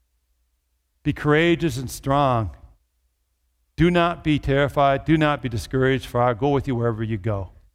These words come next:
And that needs to become a way that you hear God's voice, right? That's how you're hearing God's voice.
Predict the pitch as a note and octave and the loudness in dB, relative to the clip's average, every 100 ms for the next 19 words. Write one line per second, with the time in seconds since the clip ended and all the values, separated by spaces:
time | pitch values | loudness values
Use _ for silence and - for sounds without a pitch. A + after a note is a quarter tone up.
0 | _ _ _ _ _ _ _ _ _ _ | _ _ _ _ _ _ _ _ _ _
1 | - D#3+ G#3 A#3 A3 - F#3 - G3+ G3+ | -6 0 0 2 -2 -2 -6 0 2 2
2 | - - D#3+ D3 F3+ F#3+ G3 - - F#3 | -2 -4 -2 2 4 4 4 0 -2 0
3 | G#3+ F#3 - A#3 A3+ A#3 E3 G#3+ D4+ C#3+ | 0 0 2 4 4 2 4 6 6 4
4 | - - - F#3 D#4+ D#4+ - - - C4+ | -2 -6 2 4 4 2 -6 -10 0 2
5 | F#4 D#4 B3 A#3+ C#4 D4 D4+ G3+ F4 G4 | 6 6 6 6 6 6 6 6 6 6
6 | B3+ B2+ - | 4 2 -4